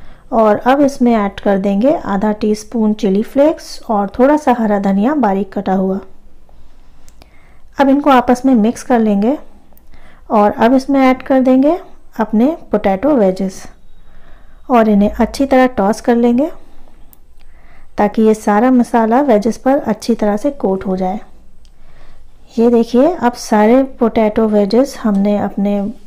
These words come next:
butter वाले mixture में अच्छे से coat कर लिए हैं। और अगर आपको मेरी ये recipe पसंद आई है, तो आलू के ऐसे ही crispy पराठे की recipe भी definitely देखना चाहेंगे, उसके लिए right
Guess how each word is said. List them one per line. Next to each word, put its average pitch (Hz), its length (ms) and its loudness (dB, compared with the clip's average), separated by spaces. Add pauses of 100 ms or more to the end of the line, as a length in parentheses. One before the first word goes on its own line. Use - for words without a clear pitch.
(100)
butter 202 360 0
वाले 202 320 0
mixture 202 420 -2
में 208 180 0
अच्छे 220 280 -4
से 220 120 -8
coat 208 340 -4
कर 240 160 2
लिए 220 220 2
हैं। 247 220 0 (1160)
और 190 260 0 (640)
अगर 247 280 2
आपको 262 340 2
मेरी 262 280 4
ये 254 180 4
recipe 254 460 2
पसंद 247 440 0
आई 247 200 6
है, 285 200 0 (580)
तो 233 140 4
आलू 247 400 2
के 285 160 -2
ऐसे 254 440 0
ही 285 160 2
crispy 269 500 -2
पराठे 240 460 2
की 233 140 0
recipe 220 480 0
भी 269 140 0
definitely 262 720 0
देखना 202 380 -2
चाहेंगे, 196 520 -2
उसके 294 380 -2
लिए 247 220 2
right 269 240 2